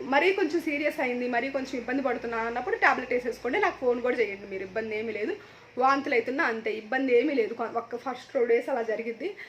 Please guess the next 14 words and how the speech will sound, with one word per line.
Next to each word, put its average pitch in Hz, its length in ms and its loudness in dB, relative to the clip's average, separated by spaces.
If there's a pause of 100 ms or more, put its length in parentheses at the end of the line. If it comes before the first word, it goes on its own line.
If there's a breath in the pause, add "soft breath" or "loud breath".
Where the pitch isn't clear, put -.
(260 loud breath)
నాలుగో 247 300 2
రోజు 247 220 2
నుంచి 240 160 0
ఐదో 226 180 4
రోజు 226 180 0
నుంచి 220 180 -6
అంతా 226 340 -4
నార్మల్గా 262 680 2
ఉంటుంది 214 220 -4
అనమాట, 196 240 -8
ఇబ్బంది 220 420 0
ఏమీ 262 140 0
ఉండదు. 196 340 -8 (480 loud breath)
మరి 285 140 8